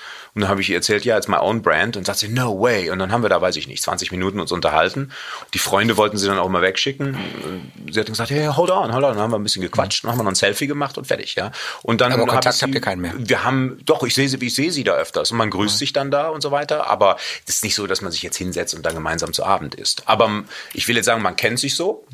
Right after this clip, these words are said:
Speaker 1: Ne, die, die, die weiß halt, wer ich bin. Die hat ja auch das Bild damals auch geliked und auch einen Kommentar
Speaker 2: Mhm.
Speaker 1: geschrieben, was ja auch nicht üblich ist. Also ein Til Schweiger kannst du anschreiben, da wird so schnell keine Antwort kommen. Ist halt,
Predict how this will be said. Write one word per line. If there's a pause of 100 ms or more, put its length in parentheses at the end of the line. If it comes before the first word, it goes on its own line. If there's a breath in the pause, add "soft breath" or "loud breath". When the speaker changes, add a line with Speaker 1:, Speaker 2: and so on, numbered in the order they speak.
(320)
Speaker 1:
Ne,
die,
die,
die
weiß
halt,
wer
ich
bin.
Die
hat
ja
auch
das
Bild
damals
auch
geliked
und
auch
einen
Kommentar
Speaker 2:
Mhm.
Speaker 1:
geschrieben, (380 loud breath)
was
ja
auch (720)
nicht
üblich
ist.
Also
ein
Til
Schweiger
kannst
du
anschreiben,
da
wird (140)
so
schnell
keine
Antwort
kommen. (240)
Ist
halt,